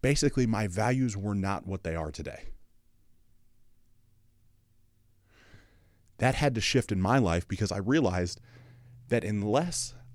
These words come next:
I dialed in and owned and honored my personal values, I wasn't gonna be able to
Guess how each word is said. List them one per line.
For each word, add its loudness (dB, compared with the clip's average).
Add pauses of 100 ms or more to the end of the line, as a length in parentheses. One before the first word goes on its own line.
I 0
dialed 2
in 2
and -6
owned 4 (640)
and -4
honored 4
my 4
personal 0
values, -2 (3250)
I -6
wasn't 2
gonna 2
be 0
able -2
to 2